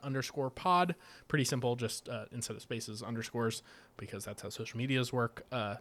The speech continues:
engage with us there. We have a Threads. We have a Facebook. We have an Instagram. We have a whatever the fuck,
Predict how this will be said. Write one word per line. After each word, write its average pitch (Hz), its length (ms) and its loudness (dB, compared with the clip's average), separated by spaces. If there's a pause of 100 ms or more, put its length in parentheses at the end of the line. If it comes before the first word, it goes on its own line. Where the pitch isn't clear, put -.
(160)
engage 123 260 2
with 120 160 0 (140)
us 120 260 0
there. 185 380 8 (360)
We 127 120 0
have 117 180 0
a 113 60 -8
Threads. 147 600 4
We 120 140 -2
have 110 340 -2
a 107 60 -8
Facebook. 131 640 -2
We 110 100 -2
have 104 400 -6
an 104 80 -4
Instagram. 123 560 0
We 117 120 0
have 110 380 -2
a 110 80 -4
whatever 120 360 2
the 117 100 -2
fuck, - 400 0